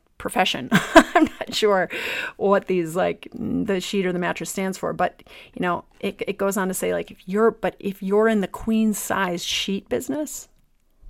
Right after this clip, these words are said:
you're gonna fight like hell to get that fourth corner to work. Um, I love that analogy. Another term that I use, learned from that book that I thought was really helpful is theory-induced blindness.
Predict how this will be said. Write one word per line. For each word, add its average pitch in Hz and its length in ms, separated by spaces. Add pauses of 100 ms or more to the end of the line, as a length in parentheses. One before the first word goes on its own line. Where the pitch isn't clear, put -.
(180)
you're 180 220
gonna 175 120
fight - 280
like 156 140
hell 156 180
to - 80
get - 140
that - 140
fourth - 240
corner - 300
to - 80
work. - 300 (1300)
Um, 190 280
I - 60
love 190 220
that 185 140
analogy. 180 460
Another 208 420
term 190 360
that 180 100
I - 20
use, 175 320
learned 180 380
from 175 160
that 170 180
book 175 180
that 160 120
I 165 80
thought 165 180
was - 160
really 170 160
helpful 170 380
is 165 160
theory-induced 202 1120
blindness. 180 720